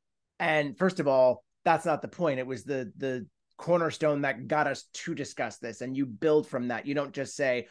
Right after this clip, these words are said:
"Oh, it's, the Bechdel test is bullshit. We gotta do this." It's like, "Okay, that was a good first step. Here's where we go next." So you can't discredit it. But also, this is one of those challenges where it's like, okay, the film is about a man,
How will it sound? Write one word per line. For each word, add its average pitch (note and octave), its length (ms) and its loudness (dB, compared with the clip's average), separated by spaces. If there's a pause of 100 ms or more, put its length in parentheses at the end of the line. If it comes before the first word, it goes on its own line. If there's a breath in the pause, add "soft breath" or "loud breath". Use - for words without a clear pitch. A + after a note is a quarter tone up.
(200 soft breath)
"Oh, F#3+ 340 8
it's, F3 300 6
the D#3+ 120 -4
Bechdel F#3+ 360 4
test D#3 180 -4
is C3 80 -6
bullshit. D3+ 460 0
We D#3+ 80 0
gotta D3+ 200 4
do C#3 160 -2
this." D#3+ 220 4
It's - 140 -6
like, D3 240 4 (340)
"Okay, G3 280 6
that B2 220 2
was D3 80 0
a E3 60 0
good D#3 220 -2
first F3+ 200 -2
step. G3 360 0
Here's C#3+ 320 -6
where D3 160 0
we D3 80 0
go D3+ 180 2
next." D3+ 460 -6 (160)
So B2 640 -2 (360)
you D3 100 -4
can't D#3 220 -2
discredit B2+ 420 -2
it. G2 180 -8 (540)
But F#3 120 6
also, G3+ 360 10
this F#3 240 2
is E3+ 160 0
one F3+ 160 4
of F3+ 80 6
those E3+ 200 6
challenges E3+ 500 0
where D3+ 140 2
it's D3+ 100 0
like, D#3 160 4
okay, D#3 500 2 (520)
the F3+ 80 2
film G3+ 320 8
is G3+ 160 6
about D#3+ 380 6 (240)
a E3 100 2
man, A#2 460 -4